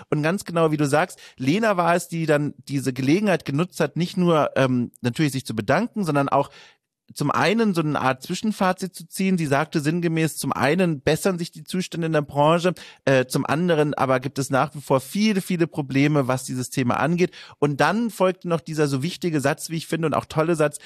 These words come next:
dass sie eben sagte, man soll den Mut unbedingt haben und kultivieren, Menschen, äh,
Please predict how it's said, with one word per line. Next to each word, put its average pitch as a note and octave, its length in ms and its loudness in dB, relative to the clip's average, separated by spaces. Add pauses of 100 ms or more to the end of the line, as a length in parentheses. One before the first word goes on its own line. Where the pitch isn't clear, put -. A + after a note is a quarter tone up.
(140)
dass D3 160 2
sie D#3 140 -4
eben C#3 200 2
sagte, D3 460 0 (280)
man C3+ 260 0
soll F#3+ 340 4
den F3 220 -2
Mut F3+ 420 2
unbedingt F#3+ 640 0
haben F3 340 0
und C#3+ 160 -6
kultivieren, D3+ 600 0 (260)
Menschen, F#3 720 -2
äh, C#3 240 4